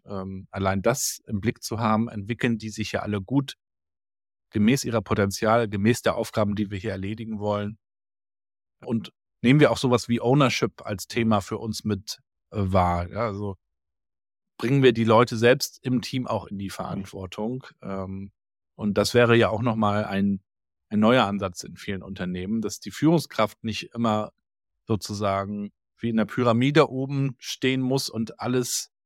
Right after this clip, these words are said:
äh, auch weiß, ja, so diese Wissenshoheit hat, sondern dass eigentlich ja die Leute, die in den Themen sind, viel mehr wissen und die Experten sind und dass man sich dann eigentlich nur noch synchronisiert und das Ganze dann auch mit den vernünftigen Tools, die es heutzutage gibt,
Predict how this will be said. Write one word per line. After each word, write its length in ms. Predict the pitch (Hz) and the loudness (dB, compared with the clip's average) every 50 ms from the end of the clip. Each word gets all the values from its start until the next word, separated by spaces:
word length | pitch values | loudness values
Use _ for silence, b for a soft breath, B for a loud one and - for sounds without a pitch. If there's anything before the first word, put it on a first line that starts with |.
| _ _ _ _ _ _ _ _ _ _ _ _ | _ _ _ _ _ _ _ _ _ _ _ _
äh, 280 | 107 107 107 104 104 104 - | -6 -4 -2 -2 -2 -2 -4
auch 200 | - 98 98 98 | -6 -6 -2 0
weiß, 640 | 104 101 110 120 143 170 175 - - - - - - | 2 4 6 6 6 6 6 4 0 -4 -6 -8 -10
ja, 220 | - - 107 127 | -6 -4 -4 -4
so 180 | 123 113 107 101 | -4 -4 -6 -6
diese 360 | 95 - - 107 98 95 95 | -6 -10 -12 -14 -14 -10 -8
Wissenshoheit 800 | 113 123 - - 131 - - 139 113 - 135 127 127 - - - | -8 -8 -8 -10 -8 -6 -6 -6 -4 -4 -4 -6 -6 -8 -8 -8
hat, 180 | 131 131 - - | -8 -8 -8 -6
sondern 380 | - 107 104 110 107 104 104 | -4 -2 0 2 2 2 2
dass 300 | 101 101 - - - - _ _ _ _ _ _ _ _ _ _ _ _ _ _ _ | 0 -2 -2 -4 -8 -14 _ _ _ _ _ _ _ _ _ _ _ _ _ _ _
eigentlich 260 | - 113 120 120 110 | -6 -4 -2 -2 -2
ja 100 | 123 107 | -4 -6
die 120 | 104 113 | -6 -6
Leute, 340 | 110 110 107 135 - - 135 | -4 -2 -2 -2 -2 -2 -4
die 140 | 127 113 - | -6 -8 -8
in 100 | - 110 | -6 -6
den 140 | 110 110 107 | -6 -6 -4
Themen 260 | - 139 143 151 139 | -2 0 0 2 2
sind, 160 | 127 110 101 | 2 0 0
viel 220 | - - - 120 | -2 -4 -4 -2
mehr 260 | 113 113 123 160 165 123 | 0 0 0 0 -2 -4
wissen 300 | 98 90 - - 85 - | -6 -8 -8 -12 -14 -14
und 180 | 92 95 90 - _ - | -14 -14 -16 -18 _ -14
die 80 | - - | -14 -14
Experten 500 | - _ _ - 113 107 101 - 107 98 | -14 _ _ -4 -4 -4 -2 -4 -4 -2
sind 380 | 101 123 139 139 113 - - | 0 0 2 0 0 -4 -8
und 360 | - - 85 95 101 - - _ _ | -14 -16 -16 -16 -16 -18 -20 _ _
dass 160 | - - 92 - | -12 -12 -8 -6
man 100 | 107 101 | -6 -6
sich 120 | 104 98 | -6 -4
dann 140 | - 110 - | -6 -6 -6
eigentlich 180 | 101 104 104 - | -6 -6 -4 -2
nur 80 | 113 | 0
noch 100 | 110 107 | 0 0
synchronisiert 880 | 101 - 113 113 - - 120 110 107 98 101 113 131 135 131 113 - - | 0 -2 -4 -4 -2 0 0 2 2 2 2 2 4 4 4 4 2 -4
und 340 | - - 90 90 90 - - _ _ _ _ _ | -14 -12 -12 -12 -12 -14 -18 _ _ _ _ _
das 160 | 104 95 - | -8 -8 -4
Ganze 220 | - 104 98 - | -4 -6 -4 -4
dann 160 | 104 107 95 | -4 -4 -4
auch 120 | - 92 - | -6 -6 -6
mit 140 | 107 104 - | -6 -4 -2
den 140 | 104 101 | -4 -4
vernünftigen 540 | 92 - 107 110 110 110 - - 107 107 104 | -4 -2 -2 -2 -2 -2 -4 -6 -6 -6 -6
Tools, 300 | - - 123 127 123 - | -4 0 0 0 0 -2
die 100 | - 107 | -4 -6
es 120 | 101 - - | -6 -2 -2
heutzutage 520 | 104 98 - - 95 98 95 98 95 92 | -2 -2 -2 -4 -2 -2 -2 -2 -2 -2
gibt, 320 | 98 110 117 123 - - | -2 -2 -2 -2 -4 -12